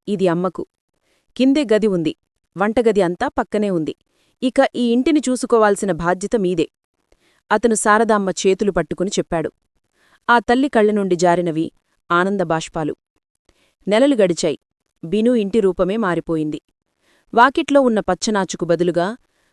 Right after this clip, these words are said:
అక్కడ తులసి, మందారం పూలు పూసాయి. శారదామ్మ ఆ ఇంటికి లక్ష్మిలా మారింది.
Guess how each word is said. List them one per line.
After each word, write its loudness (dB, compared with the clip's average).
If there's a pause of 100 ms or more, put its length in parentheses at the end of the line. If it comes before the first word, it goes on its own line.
(160)
అక్కడ 0
తులసి, -4 (360)
మందారం 2
పూలు 2
పూసాయి. -6 (960)
శారదామ్మ 4
ఆ 0
ఇంటికి -4 (260)
లక్ష్మిలా 2
మారింది. -2